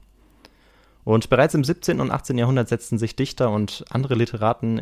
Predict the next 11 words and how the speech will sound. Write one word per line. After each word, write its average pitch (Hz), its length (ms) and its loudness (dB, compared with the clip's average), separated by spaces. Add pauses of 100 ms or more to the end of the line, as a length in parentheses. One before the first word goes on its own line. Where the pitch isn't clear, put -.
in 113 80 0
großen 120 280 -2
Teilen 107 360 2
West- 123 260 0
und 107 120 -2
Mitteleuropas 113 880 -2 (300)
mit 113 80 -4
der 113 80 2
keltischen 117 380 0
Kultur 107 340 0
auseinander. 113 500 -2